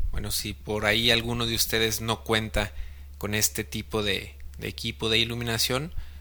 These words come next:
pues bueno, ya tienen un buen pretexto para comprarlo. Eh, si necesitan por ahí consejos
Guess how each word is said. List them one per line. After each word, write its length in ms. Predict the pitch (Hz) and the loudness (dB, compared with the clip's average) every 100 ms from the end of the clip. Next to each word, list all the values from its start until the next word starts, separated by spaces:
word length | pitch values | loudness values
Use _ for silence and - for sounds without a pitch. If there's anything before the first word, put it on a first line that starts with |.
| - - | -14 -8
pues 160 | 113 | -2
bueno, 180 | 110 110 | 0 0
ya 220 | 110 110 | 0 0
tienen 320 | 113 110 107 - - - - | 0 0 -2 -6 -10 -14 -12
un 160 | 110 | -6
buen 240 | 107 110 104 | 0 0 0
pretexto 800 | - 107 107 104 - - 101 - - - - | 0 2 2 2 0 0 -4 -4 -10 -10 -10
para 280 | - 95 92 92 | -6 -4 -4 -6
comprarlo. 680 | 95 92 - 87 85 69 - - - - - - - - - - - | -8 -6 -4 -4 -6 -10 8 10 10 6 -6 -16 -16 -16 -16 -14 -6
Eh, 160 | 107 98 | 0 2
si 180 | - 107 | 2 0
necesitan 800 | 117 113 104 104 117 - 113 110 - - - - | 0 0 0 -2 -2 4 4 2 -8 -12 -14 -4
por 140 | - | 2
ahí 140 | 104 110 | 2 2
consejos 880 | - 104 101 110 107 - 110 - | 2 2 4 6 6 4 0 0